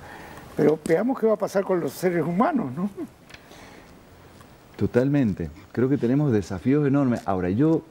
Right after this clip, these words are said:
Speaker 2: soy muy positivo en, en esos números, que la mayoría de los chicos, porque todavía hay familia, todavía hay
Speaker 1: Sí.
Speaker 2: escuela, todavía hay deporte, todavía hay comunidad que se compromete, no queda en el sistema penal.
Speaker 1: El
Speaker 2: Y me niego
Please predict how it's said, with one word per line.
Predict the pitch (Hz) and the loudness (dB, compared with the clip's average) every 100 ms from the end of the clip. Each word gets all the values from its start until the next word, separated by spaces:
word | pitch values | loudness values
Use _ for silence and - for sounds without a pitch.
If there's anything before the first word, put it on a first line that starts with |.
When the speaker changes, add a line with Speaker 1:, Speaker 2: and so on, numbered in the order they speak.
| - - - - - | -20 -20 -20 -20 -20
Speaker 2:
soy | - 139 135 | -2 0 2
muy | 139 156 | 0 0
positivo | 143 135 101 107 120 135 - | -2 -2 -2 0 2 2 -2
en, | 92 87 | -8 -6
en | 104 | -2
esos | 131 131 135 | -2 0 0
números, | 110 95 87 - - - - - | 0 0 -2 -6 -18 -20 -20 -2
que | 110 | 2
la | 113 | 2
mayoría | 110 107 120 165 | 2 2 2 2
de | |
los | 160 - | 0 -2
chicos, | 160 - 170 - _ _ - | -4 -2 -2 -4 _ _ -10
porque | 87 107 | -2 0
todavía | 87 113 123 135 | 2 2 2 2
hay | 123 120 | 2 0
familia, | 117 107 120 113 107 | -2 0 2 2 2
todavía | 80 98 104 117 | 2 2 4 2
hay | |
Speaker 1:
Sí. | 107 | 2
Speaker 2:
escuela, | 135 113 113 107 98 | 0 2 2 2 -2
todavía | 98 95 95 107 | -2 0 4 4
hay | 113 | 2
deporte, | 107 90 - 117 98 85 | 2 0 0 -2 -2 -8
todavía | 80 90 95 107 113 | -2 2 2 4 2
hay | 117 | 0
comunidad | 101 98 98 107 | -2 0 0 0
que | 120 | -2
se | 117 113 | -6 -4
compromete, | 95 92 95 135 151 160 - - - 123 | -2 0 2 2 0 -4 -6 -20 -6 -2
no | 127 - | 0 0
queda | 117 98 | -2 -2
en | 95 | -6
el | |
sistema | 87 92 92 92 | -10 -8 -6 -4
penal. | - 90 87 78 - - - - | -4 -4 -4 -6 -14 -20 -16 -6
Speaker 1:
El | 160 190 220 233 | -4 -4 -8 -2
Speaker 2:
Y | 147 | 2
me | 147 147 131 | 4 2 2
niego | 143 170 208 208 208 | 2 4 4 2 2